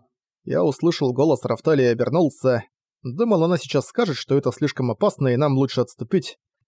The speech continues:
но ее взгляд был исполнен решимости, как и у Фуора рядом с ней. «Ва!» Фуор настолько воодушевился, что принял зверочеловеческий облик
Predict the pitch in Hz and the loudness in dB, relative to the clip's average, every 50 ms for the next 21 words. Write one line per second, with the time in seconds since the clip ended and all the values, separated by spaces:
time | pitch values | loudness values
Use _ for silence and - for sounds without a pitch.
0 | _ - 220 240 170 143 131 117 120 123 170 214 165 131 127 156 151 135 123 - | _ -2 2 2 4 4 2 2 0 -2 0 0 0 0 0 2 2 2 0 0
1 | - - 143 139 135 131 131 120 113 - 160 143 123 113 - - - 117 - - | 0 0 0 2 2 2 2 0 0 0 0 0 0 -2 -4 -6 -8 -8 -8 -8
2 | - _ _ _ _ _ _ - 135 127 - 143 135 123 - - 123 123 123 135 | -12 _ _ _ _ _ _ -4 -2 0 2 4 2 2 2 2 2 4 4 6
3 | 160 220 226 151 131 123 117 110 - - 135 127 104 82 - 131 _ _ _ _ | 4 4 4 2 2 2 0 -2 -2 0 0 0 0 -2 -6 -12 _ _ _ _
4 | _ _ _ _ - - 101 110 127 151 196 240 269 294 302 311 285 240 - - | _ _ _ _ -16 -10 -6 -4 0 0 2 2 2 2 2 2 2 0 0 0
5 | - - 117 110 - - _ _ _ _ _ _ _ _ - - 127 143 160 160 | 0 0 -2 -4 -6 -12 _ _ _ _ _ _ _ _ -6 -2 0 2 2 2
6 | 143 139 127 - - 156 160 156 147 131 127 127 127 117 - - 117 127 180 190 | 2 0 -2 -2 -2 -2 0 0 2 2 2 2 0 -2 -2 -2 0 2 2 2
7 | 170 - 143 131 - - 208 185 127 - 180 175 156 135 120 117 135 160 147 123 | 2 0 -2 -4 -2 0 0 0 0 2 0 2 2 0 0 0 0 0 0 0
8 | - - 120 123 127 147 - - - - 127 - - 196 151 147 143 135 - - | -2 -2 0 2 0 0 -2 -4 -8 -8 -4 0 0 0 2 2 0 0 -2 -10